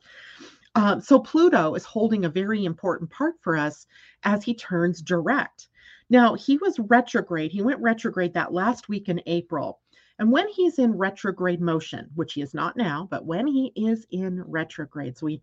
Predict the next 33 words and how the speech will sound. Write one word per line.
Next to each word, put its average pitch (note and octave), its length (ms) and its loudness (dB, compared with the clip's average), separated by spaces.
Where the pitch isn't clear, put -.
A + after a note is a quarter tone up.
we D3+ 80 -6
gotta F3+ 240 -4
go F#3+ 160 -2
to E3 60 -2
where E3+ 180 0
we've G#3 220 -4
been, C#3 260 -4
right? C#3+ 300 -6
Um, A3+ 360 6
we D4+ 480 6
are A#3+ 200 2
in A#3 180 0
a A3+ 80 0
time G#3+ 340 -6
of F3+ 160 -6
reflection F#3 960 -6
and F3+ 380 -4
inner A#3+ 520 2
or F#3+ 320 -4
inward G#3 580 -2
growth F3+ 480 -4
and F3+ 240 -4
evolution, D#3+ 760 -6
right? D3+ 220 -8
He's F3 220 -4
the D#3+ 100 -8
planet G3 380 -4
that - 140 -6
holds F#3 320 -4
the - 100 -8
key G#3+ 280 -6
to - 160 -4
evolution, G3 640 -2